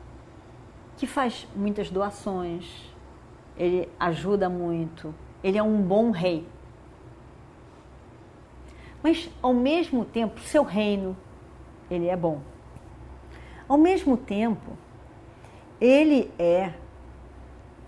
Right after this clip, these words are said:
realmente uma pessoa muito egoísta, autocentrada. E imagina só que ele tem,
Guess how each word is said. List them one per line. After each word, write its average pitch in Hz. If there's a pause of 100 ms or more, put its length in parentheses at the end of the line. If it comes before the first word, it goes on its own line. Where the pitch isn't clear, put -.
(320)
realmente 196 (400)
uma 196
pessoa 196
muito 247 (680)
egoísta, 180 (1080)
autocentrada. 170 (1040)
E 311
imagina 330
só 214 (640)
que -
ele 269
tem, 196